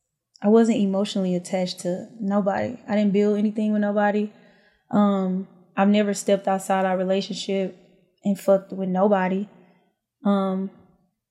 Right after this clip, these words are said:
I think this is the best person that I've been since I've been in a relationship my whole adult life. Like, he really, like, definitely, like, helped change the person who I am. And I helped change him, too. He's a vegan, and so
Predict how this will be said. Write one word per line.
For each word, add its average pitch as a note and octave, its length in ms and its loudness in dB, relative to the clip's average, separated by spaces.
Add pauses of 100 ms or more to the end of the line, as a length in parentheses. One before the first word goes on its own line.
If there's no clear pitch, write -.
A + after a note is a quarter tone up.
(300)
I G3+ 80 -6
think A3 180 4
this G#3 180 -2
is F#3 160 -6
the F#3+ 80 -2
best G3 360 0
person F#3 580 -2
that F#3 140 2
I've F3 240 0
been F#3 400 -2
since F3+ 320 -6
I've F3 220 -2
been F#3 260 -2
in F3+ 520 -4
a F#3+ 100 -2
relationship F3+ 600 -2
my F3 140 -6
whole F3+ 400 -4
adult F3+ 300 -2
life. F3 340 -4 (1120)
Like, - 400 -2 (520)
he G#3+ 300 2
really, G3 280 0
like, F3+ 340 2
definitely, F#3 580 -4
like, F3 200 -4
helped F#3 280 0
change F3+ 280 -4
the F3+ 80 -6
person F3+ 280 -6
who F#3+ 80 -6
I F3+ 120 -4
am. F#3 280 -6
And G3 300 -4
I G#3 160 -4
helped A#3 220 0
change G#3+ 320 -4
him, G#3 160 -2
too. G3 320 -6 (520)
He's A#3+ 260 2
a G#3+ 80 2
vegan, F#3+ 480 0
and F#3 100 -2
so F#3 400 -2